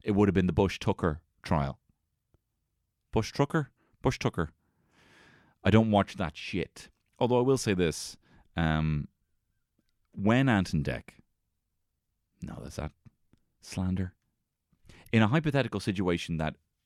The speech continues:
if Ant and Dec were both gay and they decided to come out, that is a day that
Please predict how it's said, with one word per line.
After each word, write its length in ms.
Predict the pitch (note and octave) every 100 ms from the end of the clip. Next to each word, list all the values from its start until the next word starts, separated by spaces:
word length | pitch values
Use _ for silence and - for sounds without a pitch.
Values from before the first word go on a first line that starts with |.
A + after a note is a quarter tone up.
| _
if 160 | F#2+ - -
Ant 280 | A2 B2 A#2+
and 140 | G2
Dec 180 | F#2+ E2 -
were 80 | D2+
both 340 | E2+ D#2+ -
gay 340 | D#2+ D2+ C2+ - _ _ _ _ _ - - _ -
and 400 | D#2+ D2+ D2+ - -
they 460 | D2+ D#2+ D2+ D2+ - _ _
decided 400 | F2 - E2+ -
to 80 | - -
come 240 | - G2+
out, 220 | F2 C2+ - - _ _ _ _ _ _ _ _ _ _ _ _ -
that 260 | G#2+ A#2+
is 140 | A2+ F#2+
a 80 | E2+
day 460 | F2+ D#2 D2+ D#2 - _ _ _ _ _ _
that 100 | -